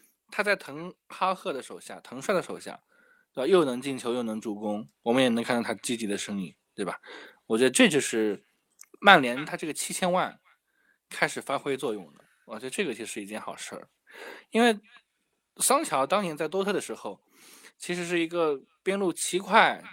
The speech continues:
奇有想象力的一个球员。就当年说哈兰德是天才，那桑乔也是当仁不让的存在，我，这个，这个说法大家都是公认的。那我觉得现在他已经开始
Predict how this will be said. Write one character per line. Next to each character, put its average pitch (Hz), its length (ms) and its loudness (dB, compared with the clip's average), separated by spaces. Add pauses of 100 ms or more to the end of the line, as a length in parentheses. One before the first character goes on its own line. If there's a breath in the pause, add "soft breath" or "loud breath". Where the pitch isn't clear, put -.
奇 - 180 -6
有 208 160 2
想 127 180 -6
象 135 140 -6
力 131 80 -8
的 117 80 -8
一 110 60 -10
个 110 100 -10
球 101 200 -10
员。 90 180 -12 (600 loud breath)
就 180 120 -14
当 240 160 8
年 208 220 4
说 208 380 8 (420 soft breath)
哈 - 200 8
兰 214 200 12
德 160 160 8
是 165 120 6
天 185 220 6
才， 107 320 -2 (580 soft breath)
那 175 320 6 (520 loud breath)
桑 262 280 2
乔 - 220 -4
也 147 120 -4
是 - 140 -12
当 202 180 0
仁 185 120 -4
不 135 100 -10
让 196 140 2
的 151 60 -6
存 98 240 -16
在， 92 140 -16 (100)
我， 113 280 -14
这 202 160 -6
个， 175 80 -2
这 226 180 -4
个 175 80 -2
说 190 160 0
法 170 120 4 (200)
大 185 140 0
家 196 100 2
都 196 80 0
是 185 60 -2
公 196 240 -2
认 180 160 0
的。 95 100 -10 (640 soft breath)
那 160 60 -4
我 156 80 0
觉 143 140 0
得 151 360 4 (500)
现 196 240 0
在 147 200 2
他 175 140 0
已 147 40 2
经 131 80 -6
开 156 140 0
始 127 160 -10